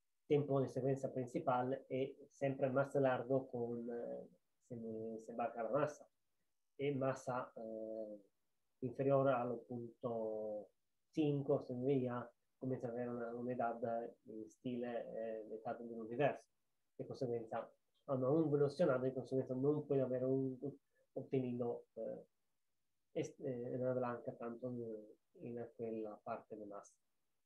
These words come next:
Hay pérdida de masa, de conseguenza en realidad obtengo, pero no así mucho.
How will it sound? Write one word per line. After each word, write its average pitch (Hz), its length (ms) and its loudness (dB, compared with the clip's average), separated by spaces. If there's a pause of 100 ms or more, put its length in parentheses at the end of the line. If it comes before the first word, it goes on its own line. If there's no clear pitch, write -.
(340)
Hay 160 260 4
pérdida 120 380 4
de 135 120 2
masa, 151 360 4
de 214 140 4
conseguenza 127 540 -4
en 113 80 -8
realidad 113 360 -6 (600)
obtengo, 147 800 4 (180)
pero 107 420 0 (340)
no 123 480 -4
así 110 200 -10
mucho. 104 320 -10